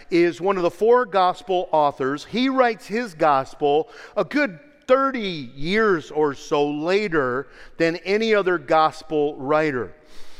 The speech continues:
Um, the way I like to <laughs> say it is, John, as he writes his gospel, is kinda like, uh, and hey, let me tell you the rest of the story. Because you'll notice there's a harmony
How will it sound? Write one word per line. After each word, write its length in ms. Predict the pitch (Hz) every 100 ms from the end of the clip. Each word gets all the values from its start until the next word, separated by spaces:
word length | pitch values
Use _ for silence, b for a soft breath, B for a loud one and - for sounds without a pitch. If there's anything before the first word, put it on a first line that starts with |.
| -
Um, 680 | 165 165 156 147 139 139 131
the 80 | 127
way 180 | 196 226
I 160 | 233 269
like 240 | 233 202
to 100 | 185
<laughs> 0 |
say 240 | - 208 -
it 220 | 226 170
is, 360 | 143 139 131 123
John, 720 | 117 196 254 233 160 151 175 B B -
as 240 | 170 160
he 180 | 160 196
writes 460 | 180 165 214 233 -
his 260 | 190 180
gospel, 720 | - 180 196 190 - 151 139
is 220 | 147 147 -
kinda 340 | 190 220 214
like, 420 | 175 156 143 -
uh, 200 | 151 135 B B -
and 260 | 170 170
hey, 200 | 143 202
let 160 | 165 262
me 100 | 240
tell 220 | - 233
you 100 | 240
the 140 | 190 160
rest 400 | 190 226 - 170
of 80 |
the 100 | 135
story. 540 | 127 - 135 117 90 87 - B B B -
Because 400 | 180 214 214 165
you'll 200 | 190 180
notice 520 | 196 254 285 233 -
there's 220 | 190 165
a 120 | 160
harmony 880 | 143 175 233 247 220 165 139 131 139